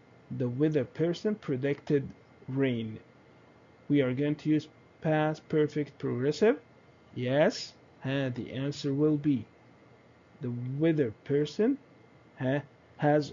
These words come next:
or have. No, we're going to, uh, well, well, well, we're talking about past. Yes, very good. So we are going to use had. So the weather person had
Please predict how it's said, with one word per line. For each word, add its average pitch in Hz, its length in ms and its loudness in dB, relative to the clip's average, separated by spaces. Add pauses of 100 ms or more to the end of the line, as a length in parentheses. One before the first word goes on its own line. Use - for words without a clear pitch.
or 135 140 -4
have. 170 580 0 (1300)
No, 139 360 2
we're 117 160 -4
going 123 220 -6
to, 120 180 -6
uh, 110 160 -14 (260)
well, 135 340 -2
well, 135 360 0
well, 127 240 -4 (960)
we're 139 180 -2
talking 180 240 2
about 185 400 4
past. 147 460 0 (140)
Yes, 120 280 -2
very 131 220 -4
good. 131 220 -4 (400)
So 156 300 2
we 120 440 -4
are 110 80 -10 (320)
going 139 280 0
to 131 120 -6
use 160 540 2 (140)
had. 117 380 -6 (500)
So 127 220 2
the 113 140 -6
weather 160 280 0
person 190 540 -2 (120)
had 120 720 -4